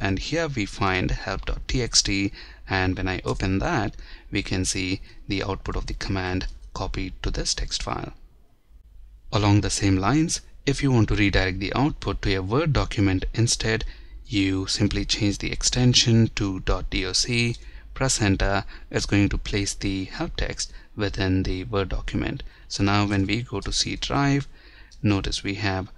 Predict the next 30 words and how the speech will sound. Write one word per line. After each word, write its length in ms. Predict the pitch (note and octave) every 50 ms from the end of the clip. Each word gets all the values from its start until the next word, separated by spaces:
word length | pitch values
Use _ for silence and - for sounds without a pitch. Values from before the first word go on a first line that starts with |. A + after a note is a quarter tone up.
| - - -
help 240 | - - G2+ G2 - C3+
dot 320 | C3 G2+ F#2+ F#2+ F#2+ - - -
D 160 | G#2 G2+ F#2+ F#2
O 40 |
C 220 | F#2+ - G#2+ - -
as 180 | - - - -
well, 320 | A2+ A2 G#2+ G#2+ G#2+ G#2+ - - - - - - -
and 400 | - F#2+ F#2+ F#2+ F#2+ F#2+ F#2 F#2
when 180 | F#2+ F#2 F#2 -
we 140 | - -
open 300 | - G2 - - A#2 -
that, 320 | - - C#3 C#3 C#3 - - - -
we 60 | A#2
have 240 | - - G#2+ G2 F#2+
all 340 | - - A#2+ G2 F#2+ F#2+ F#2+
the 280 | F#2 F#2+ F#2 F#2 G2+ - - -
output 380 | F#2 F#2+ F#2+ - - - F#2+ -
there. 300 | G2 G2 - - - - - - _ _ _ _ _ _ _ _ _ - - - - - -
While 220 | A#2+ A2+ A2 G#2+
we 120 | G#2 G#2+ G#2
are 100 | G2+ F#2+
here, 460 | - - D#3 F#3 D3 A2+ G2 G2 G#2
let 160 | - C#3 C#3
me 120 | D#3+ D#3+ D3+
also 200 | C3+ B2+ - B2
tell 260 | - - A2 G#2 G#2
you 180 | G#2 G#2 G#2+ -
another 420 | - G#2 G2+ G2+ G2 G2 G2 G2
quick 400 | - - - G2+ G#2 - - -
tip. 240 | - - - - -